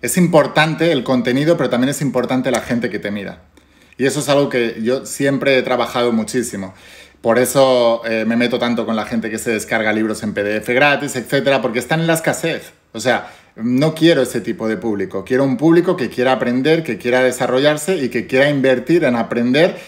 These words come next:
y que quiera llegar lo más lejos posibles en esta vida, en todas las áreas maestras. No solamente en el plano económico, en salud, dinero y amor, ¿vale? Le voy a dar la vuelta a la cámara y vamos a mirar el resto de canales.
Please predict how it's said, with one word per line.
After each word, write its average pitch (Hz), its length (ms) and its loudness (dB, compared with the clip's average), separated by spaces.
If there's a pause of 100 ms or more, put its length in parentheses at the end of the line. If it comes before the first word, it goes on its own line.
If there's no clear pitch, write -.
(100)
y 117 80 -4
que 113 160 -4
quiera 135 420 2
llegar 123 360 2
lo 135 120 4
más 123 180 0
lejos 139 280 -2
posibles 135 480 -2
en 120 80 0
esta 123 200 -2
vida, 143 320 0
en 123 180 0
todas 131 180 4
las 139 180 0
áreas 131 200 2
maestras. 117 480 -2 (300)
No 127 100 0
solamente 131 440 2
en 117 60 2
el 113 100 0
plano 107 180 0
económico, 98 420 -6
en 92 80 -8
salud, 110 260 -2
dinero 123 300 2
y 120 40 2
amor, 95 240 -4
¿vale? - 220 0 (1040)
Le 139 80 2
voy 143 120 8
a 165 40 6
dar 170 120 4
la 156 100 0
vuelta 143 240 0
a - 20 2
la 135 100 0
cámara 202 380 0
y 165 60 -2
vamos 139 240 -2
a 143 40 -6
mirar 131 240 2
el 123 100 -2
resto 120 240 -6
de 113 100 -2
canales. 95 320 -4